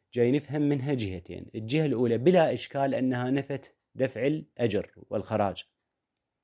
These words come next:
لكننا هذا النفي وال-، هل هو على نحو بيان الحكم الشرعي أو هو على نحو، آه، إسقاط ال-،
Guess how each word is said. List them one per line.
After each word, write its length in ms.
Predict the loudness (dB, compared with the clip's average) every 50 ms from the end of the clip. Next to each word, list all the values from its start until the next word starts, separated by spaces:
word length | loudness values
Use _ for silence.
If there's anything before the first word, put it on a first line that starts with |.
| _ _ _ _ _ _ _ _ _ 4
لكننا 680 | 6 6 6 4 2 2 4 4 4 2 2 2 2
هذا 120 | 2 2
النفي 500 | 2 2 2 2 0 0 -2 -2 -2 -2 -4 _ _ _ _ _ _ _ _ _ _ _ _ _ _ _ 0
وال-، 180 | 2 2 2 2
هل 200 | 2 0 2 2 4
هو 160 | 6 6 6
على 320 | 6 6 4 4 4 4
نحو 340 | 2 2 0 0 0 -2 -2 -4 _ _ _ _ _ _ _ _ _ _ _ _ _
بيان 340 | 0 2 2 4 4 4 4
الحكم 360 | 2 2 0 -4 -4 -2 -2
الشرعي 600 | -2 -2 2 2 2 4 4 4 2 0 0 -4 -8 _ _ -4
أو 80 | -4 -2
هو 260 | -2 0 2 4 4
على 300 | 4 4 4 4 4 4
نحو، 400 | 2 0 0 -2 -2 0 0 -2 -4 _ _ _ _ _ _ _ _ _ _ -4
آه، 320 | -2 0 0 0 -2 -4 -4
إسقاط 580 | -6 -8 -10 _ 0 4 4 4 4 2 0
ال-، 280 | -2 -2 -2 -4 -6